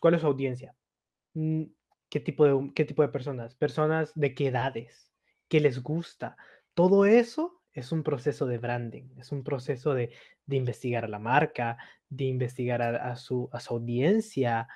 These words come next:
su público, a quien quiere venderle el producto. Y eso lleva su tiempo, lleva su tiempo de investigación, de análisis y de muchas, de muchas reuniones.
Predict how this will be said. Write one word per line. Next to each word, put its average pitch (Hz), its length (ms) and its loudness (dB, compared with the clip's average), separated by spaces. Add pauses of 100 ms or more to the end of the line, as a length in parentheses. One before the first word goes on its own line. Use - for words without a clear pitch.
(280)
su 131 240 -10
público, 175 540 2
a 120 100 -2
quien 127 180 -6
quiere 135 240 2
venderle 127 580 2
el 113 80 -4
producto. 120 600 -6 (420)
Y 147 180 0
eso 127 160 2
lleva 147 280 4
su 127 180 -14
tiempo, 117 380 -12
lleva 123 240 -4
su 131 120 -12
tiempo 123 200 -6
de 117 60 -4
investigación, 123 720 2
de 120 80 -2
análisis 135 680 -2
y 127 40 -2
de 120 100 -2
muchas, 117 580 -8
de 135 80 -10
muchas 127 460 -6
reuniones. 113 540 -6